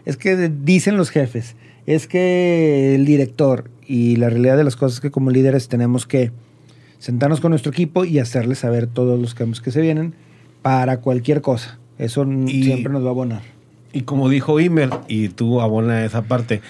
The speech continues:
Speaker 2: o sea, les vendiste de alguna manera futuro, porque a veces a lo mejor cuando tú tomas la gerencia, los muchachos están en alguna posición,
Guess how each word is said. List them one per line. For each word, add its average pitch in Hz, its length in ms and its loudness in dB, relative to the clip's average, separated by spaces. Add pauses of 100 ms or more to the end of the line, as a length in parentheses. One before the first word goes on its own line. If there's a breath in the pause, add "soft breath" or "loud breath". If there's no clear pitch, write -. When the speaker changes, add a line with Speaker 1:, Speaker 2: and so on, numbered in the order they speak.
(240 loud breath)
Speaker 2:
o 107 80 -6
sea, 120 160 0
les 117 220 -2
vendiste 117 340 0
de 175 80 0
alguna 139 300 2
manera 117 320 2
futuro, 101 520 2 (420 soft breath)
porque 113 340 0
a 110 40 2
veces 123 380 0
a 139 60 2
lo 123 100 2
mejor 117 480 -2
cuando 107 260 -6
tú 127 140 -6
tomas 135 600 -4
la 107 140 -8
gerencia, 117 680 -2 (580)
los 110 220 -6
muchachos 113 400 -4
están 120 440 -2 (1000 loud breath)
en 104 480 -4
alguna 123 800 -2
posición, 135 680 0